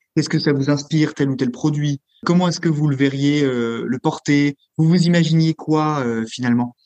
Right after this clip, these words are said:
quand vous rentriez dans ma boutique ? Ça peut être de n'importe quoi, hein, sur un ébéni, sur un meuble, par exemple. Hein, si on se rend compte, enfin, par, par un autre exemple, quelqu'un qui rentre dans une boutique parce qu'il se dit, bah oui, c'est très beau, il a été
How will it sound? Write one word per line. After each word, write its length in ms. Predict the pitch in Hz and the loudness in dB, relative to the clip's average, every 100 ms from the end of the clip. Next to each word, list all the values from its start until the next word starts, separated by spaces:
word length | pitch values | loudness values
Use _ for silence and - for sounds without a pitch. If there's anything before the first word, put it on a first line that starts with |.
| - | -8
quand 80 | 127 | -6
vous 100 | 120 | -2
rentriez 460 | 117 123 135 131 131 | 0 0 0 0 2
dans 80 | 123 | 2
ma 100 | 113 | 2
boutique ? 480 | 139 - 139 - - - - - | 0 0 -2 -4 -18 -20 -20 -4
Ça 40 | |
peut 60 | 127 | -2
être 200 | 131 120 | -2 -2
de 120 | 113 | 0
n'importe 340 | 120 120 - | 0 0 -2
quoi, 160 | 170 202 | 0 2
hein, 100 | 143 | 2
sur 160 | 139 123 | 0 0
un 80 | |
ébéni, 260 | 117 120 160 | 2 2 0
sur 140 | 156 | 0
un 80 | 123 | 0
meuble, 340 | 139 208 143 123 | 2 2 0 -4
par 140 | 110 | -4
exemple. 300 | 110 110 - | -4 -4 -2
Hein, 40 | |
si 140 | 139 151 | 0 0
on 60 | |
se 100 | 135 | 0
rend 60 | - | -2
compte, 240 | 170 170 - _ _ | 0 -2 -4 _ _
enfin, 120 | 123 | -4
par, 140 | 117 113 | -2 0
par 220 | 127 123 | 0 2
un 80 | 139 | 2
autre 160 | 147 | 0
exemple, 300 | 147 127 123 - _ _ _ | -2 -2 -8 -12 _ _ _
quelqu'un 320 | - 147 175 170 | -4 0 0 0
qui 140 | 151 | 0
rentre 140 | 151 | 2
dans 100 | 151 | 2
une 160 | 143 151 | 2 2
boutique 320 | 151 - 180 | 0 0 -2
parce 140 | 139 123 | -2 -2
qu'il 100 | 135 | -2
se 60 | |
dit, 120 | 127 139 | 0 0
bah 140 | 120 | 2
oui, 120 | 123 | 0
c'est 100 | 160 | -2
très 180 | - 120 | -4 -2
beau, 220 | 120 147 | 0 2
il 60 | 127 | 2
a 40 | |
été 240 | 113 110 | 2 0